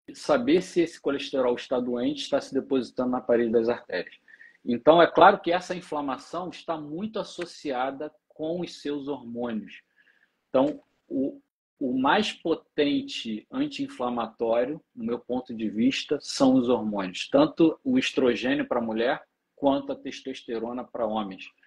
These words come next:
A testosterona, inclusive pra mulher também, que a gente repõe testosterona, né? Então, a testosterona, se você injetar ela na coronária do paciente, ela faz vasodilatação.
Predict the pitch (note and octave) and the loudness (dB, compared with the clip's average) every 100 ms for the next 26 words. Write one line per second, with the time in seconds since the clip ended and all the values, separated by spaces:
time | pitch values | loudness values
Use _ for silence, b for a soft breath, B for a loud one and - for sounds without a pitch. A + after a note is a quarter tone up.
0 | b b A#2+ - C#3 - D#3 D3 - C3 | b b -4 -2 -2 0 0 0 2 2
1 | C3+ F3+ C#3+ G#2+ _ _ _ _ - F#3 | 2 0 -2 -10 _ _ _ _ -14 -6
2 | G3+ D3+ F#3 G3 G3+ C#3+ D3+ C#3+ B2 C#3 | -2 0 -2 -2 0 2 2 0 -8 -8
3 | C3+ A2+ A#2 B2+ B2 B2+ C3+ C3+ - B2 | -10 -12 -12 -12 -12 -10 -8 -8 -8 -10
4 | - A#2+ B2 A2+ G#2 C3 - b b - | -2 0 0 -2 -4 -8 -10 b b -14
5 | A2 B2+ C3 C#3 C3 C3 - - - E3 | -8 -2 0 0 -2 0 0 0 0 -4
6 | D#3 - A#2+ D3+ F#3 C#3+ A2+ - - C3 | -2 -2 0 0 -2 -2 -6 -12 -10 -6
7 | - F#3+ F3 F#3+ - C#3+ C3 B2 B2 B2 | -4 -2 2 0 2 2 2 0 -2 -6
8 | - D#3+ D3+ C3 D3 F3 D#3+ B2 - B2 | -4 -4 -2 -2 0 0 -2 -4 -8 -10
9 | - C#3+ F3 B2+ C#3+ C#3 D#3+ C#3 B2+ C#3 | -10 -12 -12 -10 -10 -6 -6 -6 -2 0
10 | G3+ D#3+ D#3 C#3 C3 B2 A2+ - F#2 | 0 -4 -10 -8 -8 -8 -14 -20 -20